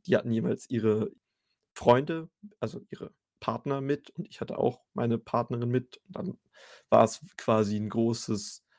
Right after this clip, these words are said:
Familiending mit plus eins und mein Vater war da auch mit Freunden und es war quasi eine große Gruppe und wir haben sehr viele Gesellschaftsspiele gezockt und war sehr schön und ist auch eine ganz andere Erfahrung, wenn du die Freunde von meinen Schwestern immer nur so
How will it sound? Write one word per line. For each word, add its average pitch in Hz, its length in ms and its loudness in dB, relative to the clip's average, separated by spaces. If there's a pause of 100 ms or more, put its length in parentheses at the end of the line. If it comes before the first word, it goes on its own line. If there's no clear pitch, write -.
Familiending 113 1120 2 (140)
mit 120 280 0
plus - 260 -12
eins 123 520 0
und 127 140 -10
mein - 120 -8
Vater - 500 0
war - 140 -4
da - 100 -10
auch - 200 2
mit 117 160 -6
Freunden 110 360 0
und - 100 -10
es - 60 -20
war - 80 -8
quasi 113 280 -2
eine 117 160 -2
große 123 340 0
Gruppe 127 360 2
und 113 160 -4
wir 117 60 -6
haben 117 120 -2
sehr 120 160 0
viele 113 440 -4 (340)
Gesellschaftsspiele 113 1000 -2
gezockt - 600 -8
und 110 320 -6 (240)
war 120 180 6
sehr 214 160 -2
schön 107 420 -4
und - 260 -10 (340)
ist - 160 -8
auch 135 120 -4
eine 127 100 0
ganz 123 220 0
andere 120 260 -4
Erfahrung, 113 540 -4
wenn 110 120 0
du 110 80 -2
die 104 100 -6
Freunde 117 720 0
von 110 240 0
meinen 131 400 0 (140)
Schwestern 117 520 0
immer 113 160 4
nur 110 140 2
so 104 300 -4